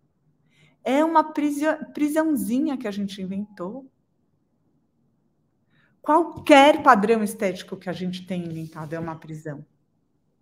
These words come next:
E a gente precisa muito se libertar. A gente tá num momento do mundo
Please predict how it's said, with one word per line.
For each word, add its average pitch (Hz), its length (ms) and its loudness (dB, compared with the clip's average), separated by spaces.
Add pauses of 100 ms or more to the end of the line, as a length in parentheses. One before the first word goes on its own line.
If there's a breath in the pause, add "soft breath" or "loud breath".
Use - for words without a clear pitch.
(1080 loud breath)
E 240 100 2
a 254 60 4
gente 277 340 2
precisa 285 1080 0 (1120)
muito 294 1000 4
se - 160 0
libertar. 190 800 -2
A 233 140 10
gente 302 360 0
tá 349 160 8
num 339 160 0
momento 320 540 4
do 277 120 0
mundo 285 800 2